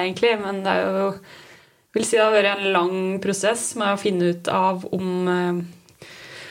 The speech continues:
om jeg skal drive med det lenger. Eh, har jo tenkt på det kanskje et, en års, et års tid. Eh, føler litt sånn fram og tilbake på hva jeg har lyst til å drive med, egentlig. Eh, og så har jeg nå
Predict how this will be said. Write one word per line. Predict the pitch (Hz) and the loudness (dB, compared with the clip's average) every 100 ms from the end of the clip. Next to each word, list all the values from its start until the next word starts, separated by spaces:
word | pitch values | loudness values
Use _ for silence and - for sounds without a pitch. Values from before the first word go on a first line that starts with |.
| - - | -6 -2
om | 185 180 | 0 -2
jeg | 175 | -2
skal | 190 185 | -2 2
drive | 180 175 | 2 2
med | 170 | 2
det | 185 | 2
lenger. | 185 247 302 - | 2 0 -2 -4
Eh, | 214 208 202 202 202 196 | -4 -2 -4 -4 -4 0
har | 196 190 | 2 4
jo | 208 202 202 202 202 - - - - | 4 2 0 -2 -8 -14 -20 -18 -4
tenkt | 190 175 - | -2 -2 -2
på | 190 196 | 0 2
det | 226 240 233 226 220 220 | 2 0 0 -2 -2 -2
kanskje | 208 - 190 185 | -2 0 -2 -2
et, | - _ _ - - - _ 196 | -10 _ _ -12 -10 -14 _ -4
en | |
års, | - 190 - - - - | -2 -2 -2 -4 -6 -6
et | 220 190 | -2 0
års | 220 - | 0 -2
tid. | 262 330 - - | 0 0 -2 -4
Eh, | 214 214 208 208 208 214 - - - - - - - _ - | -2 -2 -4 -6 -6 -8 -14 -18 -18 -18 -18 -20 -20 _ 2
føler | 202 | 2
litt | 202 | 2
sånn | 196 190 | 0 2
fram | 190 175 | 2 2
og | 175 | 2
tilbake | 175 170 170 190 | 0 0 -2 -2
på | 185 185 175 | 0 2 2
hva | 175 175 | 2 2
jeg | 180 175 | 2 2
har | 170 170 175 - - 180 | 0 0 -4 -8 -2 0
lyst | 175 - - | 0 -2 0
til | 180 | 2
å | 185 | 2
drive | 185 165 | 2 0
med, | - 170 | -2 -4
egentlig. | 175 254 - 214 | 0 -2 -2 -4
Eh, | 202 | -2
og | 208 190 185 190 190 185 185 185 - _ - - - - - - - | 0 0 0 -2 -2 -4 -6 -8 -14 _ -20 -20 -20 -20 -20 -20 -8
så | 214 | -2
har | 196 190 | 0 0
jeg | |
nå | 202 | 0